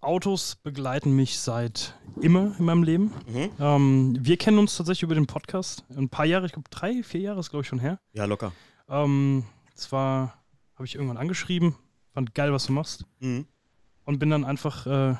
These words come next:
Speaker 1: ganz blauäugig vorbeigekommen. Wir haben gequatscht. Und
Speaker 2: Ja,
Speaker 1: seitdem
Speaker 2: du bist
Speaker 1: sind
Speaker 2: damals derjenige gewesen, der einfach wo, zur ersten Upside-Down-Folge kam.
Speaker 1: Und seitdem sind wir, ähm, befreundet.
Speaker 2: Be-, be-,
Speaker 1: <laughs>
Speaker 2: befreundet, genau. Nee, also fand ich damals richtig geil.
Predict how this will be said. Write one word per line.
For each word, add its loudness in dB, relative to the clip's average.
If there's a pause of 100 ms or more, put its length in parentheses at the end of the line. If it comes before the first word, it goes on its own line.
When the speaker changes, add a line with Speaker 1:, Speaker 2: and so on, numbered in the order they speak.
(140)
Speaker 1:
ganz -2
blauäugig -4
vorbeigekommen. -2 (180)
Wir -4
haben 2
gequatscht. -8 (420)
Und -6
Speaker 2:
Ja, -4
Speaker 1:
seitdem -2
Speaker 2:
du -6
bist -2
Speaker 1:
sind 2
Speaker 2:
damals 0
derjenige 0
gewesen, 0
der 0
einfach -2
wo, -2
zur -4
ersten -4
Upside-Down-Folge -2
kam. -6 (100)
Speaker 1:
Und -6
seitdem 0
sind -4
wir, -2 (160)
ähm, -2 (380)
befreundet. -6 (160)
Speaker 2:
Be-, 2
be-, 6
Speaker 1:
<laughs> -2
Speaker 2:
befreundet, 2
genau. 2
Nee, 0
also -2
fand -2
ich -2
damals 0
richtig -4
geil. -2